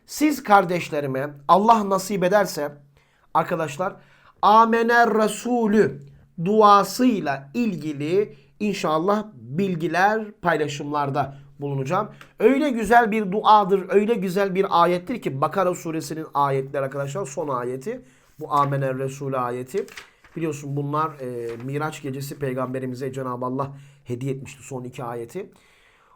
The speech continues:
Bu Amener Resulü duasıyla kardeşlerim,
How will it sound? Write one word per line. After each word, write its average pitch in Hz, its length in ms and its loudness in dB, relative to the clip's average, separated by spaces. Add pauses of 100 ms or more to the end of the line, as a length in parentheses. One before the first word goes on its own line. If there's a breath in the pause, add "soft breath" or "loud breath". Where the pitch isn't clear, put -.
(160)
Bu 254 440 0
Amener 196 640 0
Resulü 180 520 -2
duasıyla 151 680 -2
kardeşlerim, 131 800 -8